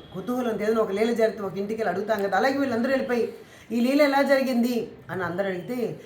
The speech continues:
"ఇది శ్రీగురుని మహిమ వల్ల జరిగింది" అని, అని వాళ్ళు చెప్పారు. ఇంకా తెలుసుకున్నాడు ఆ విషయం రాజు.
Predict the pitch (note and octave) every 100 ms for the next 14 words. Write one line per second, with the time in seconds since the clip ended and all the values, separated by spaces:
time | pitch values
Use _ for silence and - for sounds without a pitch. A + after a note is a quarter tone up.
0 | - F3+ E3+ - F#3 A3 A3 A#3+ A#3+ G#3
1 | G#3+ A3 G#3+ G3 F3+ F#3+ G#3+ G#3 G#3 D#3
2 | - - G#3+ G#3+ G3+ G3+ F3 F#3+ - G3
3 | - - - - - - F#3+ G#3+ G3+ D#3+
4 | D#3+ - - - - F#3+ F3+ - A3+ F#3+
5 | F3 D#3+ D#3 A3 D#3+ E3 D#3+